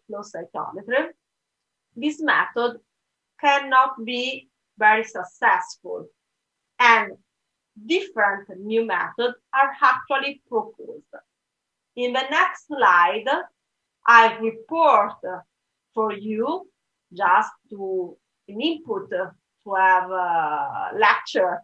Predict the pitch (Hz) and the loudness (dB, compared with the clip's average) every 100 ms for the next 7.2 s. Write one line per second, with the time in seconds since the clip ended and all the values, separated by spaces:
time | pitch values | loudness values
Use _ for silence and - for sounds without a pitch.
0 | _ 185 170 156 151 147 - _ _ _ | _ -8 -6 -6 -6 -8 -14 _ _ _
1 | _ _ 208 185 175 165 160 151 151 180 | _ _ -4 -4 -2 -6 -6 -10 -14 -4
2 | 226 220 190 160 180 240 - 330 370 - | -4 -2 -2 0 -2 -6 -2 -2 -2 -6
3 | _ _ _ _ - - 285 285 285 302 | _ _ _ _ -20 4 8 8 6 4
4 | 311 311 - _ _ _ _ 196 233 233 | 2 0 -8 _ _ _ _ 4 6 6
5 | 226 220 - - _ _ _ _ _ - | 4 0 -8 -20 _ _ _ _ _ -14
6 | 214 - 220 208 208 - 196 180 180 185 | -14 -4 2 2 2 0 0 0 -4 -10
7 | 185 | -10